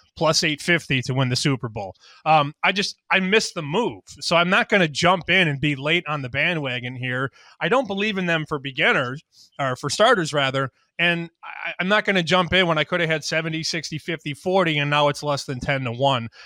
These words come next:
Um, as for your question about their path, yeah,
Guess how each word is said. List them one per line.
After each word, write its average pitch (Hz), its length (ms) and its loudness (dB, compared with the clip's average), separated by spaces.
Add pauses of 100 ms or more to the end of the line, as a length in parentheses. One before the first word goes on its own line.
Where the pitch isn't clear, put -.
(120)
Um, 151 340 -2 (140)
as 202 220 2
for 214 100 -10
your 185 140 -4
question 202 440 -2
about 160 340 0
their 143 200 -4
path, 170 420 2 (360)
yeah, 170 260 2